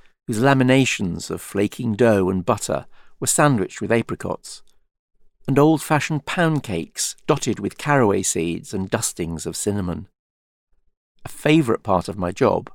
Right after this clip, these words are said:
was making crumbly Parmesan biscuits the diameter of a two-pound coin. My tongue would tingle from the deep hit of umami, and I would find myself going back time and again till it was sore.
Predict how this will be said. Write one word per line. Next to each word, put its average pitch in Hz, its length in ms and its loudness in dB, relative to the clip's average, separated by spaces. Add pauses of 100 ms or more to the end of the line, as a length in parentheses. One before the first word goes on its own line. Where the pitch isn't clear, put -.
(440)
was 101 140 -2
making 104 320 0
crumbly 127 520 -2
Parmesan 98 600 0
biscuits - 520 -6
the - 140 -10
diameter 113 680 2
of 87 80 -6
a 92 60 -10
two-pound 87 760 -4
coin. 95 440 0 (920)
My 123 100 -2
tongue 120 400 2
would 101 220 -8
tingle 101 480 2
from 95 240 -4
the 101 220 -10
deep 110 300 -2
hit - 200 -6
of 107 60 -6
umami, 104 580 2 (480)
and 101 80 -6
I - 20 -4
would 98 140 -8
find 104 360 0
myself 110 440 -2
going 104 280 -2
back 98 420 -2
time 101 400 0
and 95 140 -2
again 90 500 0
till 82 140 -8
it 85 100 -10
was - 100 -10
sore. 90 420 -4